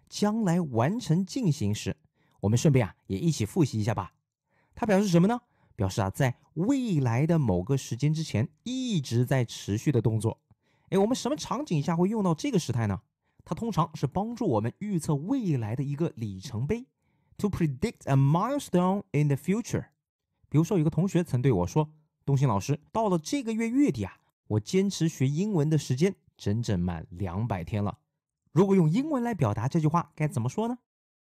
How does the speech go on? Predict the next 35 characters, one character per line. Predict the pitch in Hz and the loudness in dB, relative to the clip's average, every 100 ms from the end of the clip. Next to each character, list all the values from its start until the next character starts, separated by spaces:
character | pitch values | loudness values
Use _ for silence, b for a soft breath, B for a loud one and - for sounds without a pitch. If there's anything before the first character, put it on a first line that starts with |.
| _ _ _ - | _ _ _ -8
By | 107 147 185 | 0 2 4
the | 185 190 | 2 0
end | - 180 196 | -2 -2 0
of | 165 143 120 | 0 -2 2
this | 170 233 | 2 2
month, | 156 175 247 - - _ _ _ _ | 0 0 0 -6 -10 _ _ _ _
I | 165 170 | -2 0
will | 151 196 277 | 2 2 2
have | - 226 - | 2 -4 -4
been | 214 208 | -2 0
studying | - - 165 165 156 | -2 0 2 2 0
English | 214 269 120 92 - - - | -2 -2 -2 -4 -8 -18 -20
for | - 165 151 175 185 _ - | -4 0 2 2 0 _ -14
two | - 220 220 | -8 -4 -4
hundred | - 185 175 156 139 | -2 0 2 2 2
days. | 113 139 143 101 - - _ _ _ _ _ _ _ | 0 0 0 -4 -8 -16 _ _ _ _ _ _ _
如 | - 247 | -4 -2
果 | 220 | 0
你 | 180 | 2
有 | 160 | 2
个 | 135 | 2
在 | 151 156 | 0 -2
中 | - 233 | -2 -2
国 | 165 | 0
定 | 170 247 196 | -2 -2 -2
居 | 147 226 | -2 0
的 | 214 | 0
外 | 160 | 0
国 | 113 | -2
朋 | 107 104 | -2 -2
友， | 101 - _ _ - | -2 -6 _ _ -8
他 | 117 | -2
对 | 120 | 0
你 | 87 | 0
说 | - 147 | 0 0